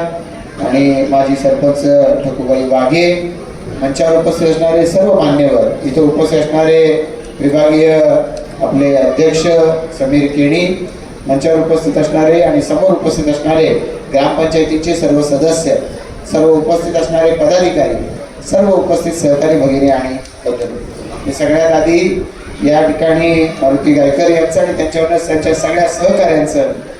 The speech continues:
मी मनापासून स्वागत करतो आणि तुमच्या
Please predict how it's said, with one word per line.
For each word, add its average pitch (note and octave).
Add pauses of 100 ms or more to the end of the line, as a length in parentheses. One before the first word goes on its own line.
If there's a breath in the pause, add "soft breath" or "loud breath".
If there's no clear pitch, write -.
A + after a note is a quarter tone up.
(160)
मी D#3+ (160)
मनापासून F3+
स्वागत D3+
करतो D#3 (480)
आणि D3 (220)
तुमच्या D3+